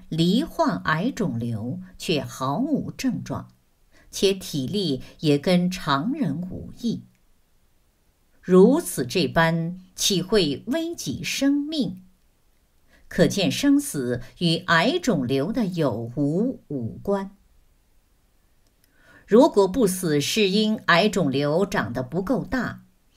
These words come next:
那为何有人癌肿瘤都长到二三十公分大了，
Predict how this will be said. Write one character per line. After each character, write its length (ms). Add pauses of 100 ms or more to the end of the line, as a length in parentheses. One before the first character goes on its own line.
(220)
那 140
为 220
何 220
有 240
人 640
癌 320
肿 300
瘤 400
都 200
长 300
到 320 (240)
二 320
三 360
十 220
公 240
分 280
大 260
了， 320